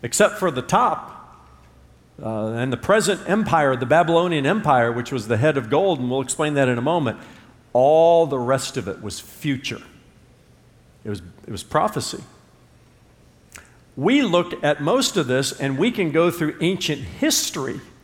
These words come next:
and confirm this was spot on. <laughs> This is amazing. I mean, there are things in this image here that Daniel would never have known unless God had revealed it to him.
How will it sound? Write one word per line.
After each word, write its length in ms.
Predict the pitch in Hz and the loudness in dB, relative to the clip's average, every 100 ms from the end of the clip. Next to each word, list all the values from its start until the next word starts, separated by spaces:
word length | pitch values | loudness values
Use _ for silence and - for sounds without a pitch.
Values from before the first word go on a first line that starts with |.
| _ _ _ _ _ _ - | _ _ _ _ _ _ -2
and 220 | 170 165 | 0 0
confirm 960 | 165 147 - - 285 269 127 117 123 107 - - _ | -2 -2 -2 0 0 0 0 -2 -6 -10 -20 -20 _
this 200 | 127 135 | -2 -2
was 140 | - 135 | -2 -4
spot 400 | - - 151 202 | -2 0 0 2
on. 480 | 185 294 180 78 - - _ _ _ _ _ _ - - | 2 2 0 -6 -16 -20 _ _ _ _ _ _ -8 -2
<laughs> 180 | 180 170 - - | 0 -2 -6 -4
This 200 | 247 381 | 0 0
is 100 | 285 | 0
amazing. 720 | 170 170 320 349 320 151 95 - - - _ _ _ _ - | 2 4 4 2 0 -4 -6 -12 -20 -20 _ _ _ _ -4
I 40 | |
mean, 60 | 170 | 2
there 120 | 302 | 2
are 60 | |
things 400 | - 240 302 285 | 4 2 2 0
in 140 | 233 220 | 0 2
this 220 | 226 220 | 2 2
image 380 | 226 311 285 151 | 2 2 2 2
here 260 | 214 208 | 4 6
that 180 | 190 170 - - - - - - | 6 2 0 -16 -20 -20 -20 -4
Daniel 420 | 147 269 311 269 | 2 2 4 2
would 200 | 226 226 | 2 2
never 520 | 202 220 285 320 339 208 | 2 4 4 4 4 4
have 200 | 240 202 | 2 2
known 360 | 226 240 196 | 0 2 2
unless 280 | 156 156 151 | 2 2 0
God 340 | 151 180 190 | 2 4 6
had 180 | 156 165 | 4 0
revealed 440 | 143 123 156 143 120 | -2 0 0 0 -2
it 120 | - | -2
to 180 | 170 131 | 0 0
him. 300 | 92 92 | -2 -6